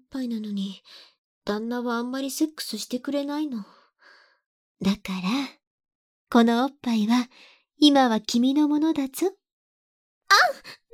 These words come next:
<laughs> 君は、本当に慌てん坊だな。そんなにわしづかみにして。どう？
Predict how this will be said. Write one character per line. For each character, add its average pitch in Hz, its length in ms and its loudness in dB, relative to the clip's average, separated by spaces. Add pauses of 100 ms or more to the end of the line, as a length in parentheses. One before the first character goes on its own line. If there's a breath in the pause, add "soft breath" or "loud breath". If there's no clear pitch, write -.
(400 loud breath)
<laughs> - 1080 -4
君 294 360 2
は、 302 120 4 (760 loud breath)
本 262 400 4
当 285 240 2
に 285 180 2
慌 277 220 2
て 320 180 0
ん 320 80 2
坊 349 180 -2
だ 359 140 0
な。 359 100 2 (1600 loud breath)
そ - 340 -2
ん 247 120 -4
な 247 100 -2
に 262 220 -4 (160)
わ 269 140 0
し 269 180 -2
づ 269 160 -8
か 285 120 -2
み 285 140 -4
に 294 140 0
し - 180 -2
て。 - 80 -4 (2500 loud breath)
ど 254 120 2
う？ 247 40 2